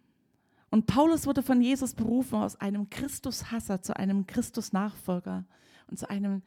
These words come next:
Verkündiger des Evangeliums. Und solche krassen Hinwendungen zu Jesus geschehen auch heute noch. Vielmals in der islamischen Welt,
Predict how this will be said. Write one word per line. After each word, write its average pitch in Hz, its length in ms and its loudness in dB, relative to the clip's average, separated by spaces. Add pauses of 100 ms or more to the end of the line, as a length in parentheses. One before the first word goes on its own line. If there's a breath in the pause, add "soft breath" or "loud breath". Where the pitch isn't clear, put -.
(180 soft breath)
Verkündiger 240 680 2
des 190 180 -6
Evangeliums. 190 800 -4 (640 loud breath)
Und 202 80 -2
solche 311 260 0
krassen - 440 0
Hinwendungen 240 800 4 (920 soft breath)
zu - 160 -2
Jesus 220 640 -2
geschehen 214 360 -4
auch 208 160 -10
heute 185 260 -10
noch. 175 280 -8 (1200)
Vielmals 240 540 0
in 202 80 0
der 196 120 0
islamischen 202 580 -2
Welt, 220 360 -2